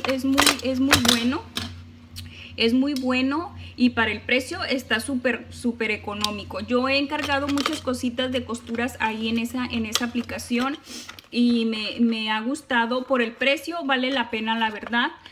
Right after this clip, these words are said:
Son cositas muy, muy esenciales en lo que es la costura.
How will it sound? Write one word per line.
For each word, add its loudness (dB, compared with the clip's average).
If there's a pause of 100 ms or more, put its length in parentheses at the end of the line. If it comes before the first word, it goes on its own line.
Son -2
cositas -2
muy, 0
muy 0
esenciales -2
en 0
lo -2
que -6
es -8
la -2
costura. -4